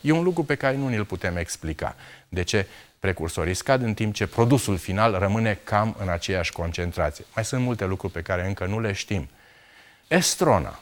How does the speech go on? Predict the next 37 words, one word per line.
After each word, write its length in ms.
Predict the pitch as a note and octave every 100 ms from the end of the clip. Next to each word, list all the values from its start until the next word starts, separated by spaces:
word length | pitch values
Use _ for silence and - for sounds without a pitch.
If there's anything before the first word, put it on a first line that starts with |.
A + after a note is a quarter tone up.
| -
face 280 | E3 F3 F#3+
parte 280 | G3+ G3+
din 160 | F#3+ F#3
familia 520 | F3 E3 F#3 F#3+ F3
estrogenilor, 840 | D#3 D#3 - C#3 G2 F#2 F#2+ C3 C3+
așa 260 | A#2+ C3+
cum 160 | B2 G2+
am 100 | F#2
spus, 260 | - G3+
împreună 400 | F#3+ F3+ G3+ G3
cu 180 | F3 C#3
estradiolul 680 | B2+ - A#2+ A2 C3+ F#3+ F3+
și 200 | - -
estriolul. 720 | F#3 F3+ - G#3 E3 D2+ B1 - - - - - _ _
La 220 | D#2+ A2
femeile, 520 | - C3 F#3+ A3 C3+ G#2+
de 100 | C#3
ce 140 | G3
e 20 |
important 560 | F#3 D3+ B2+ - F2 D2+
să 220 | - G2 G2
discutăm 420 | G2 - G2+ A#2
puțin 260 | G#2 F#2 A2+
despre 320 | G2 - F#2 G2+
estronă? 480 | - - F#2 C2 -
Pentru 260 | A#2 C3+
că 120 | -
la 200 | A2 B2+
femeile 500 | E3+ D#3+ D3+ F3 F3
de 140 | C#3+ B2
dinainte 480 | A2+ G#2+ C3+ F#3+ E3
de 120 | C#3
menopauză, 760 | A#2+ A2 G2 - E2 C2+ D2+
adică 260 | F#2+ G#2 A2+
în 80 | G#2
perioada 460 | E2+ F#2 C3+ C#3+
fertilă, 840 | G#2 - A#2+ B2+ - C#3+ C3+ D#3+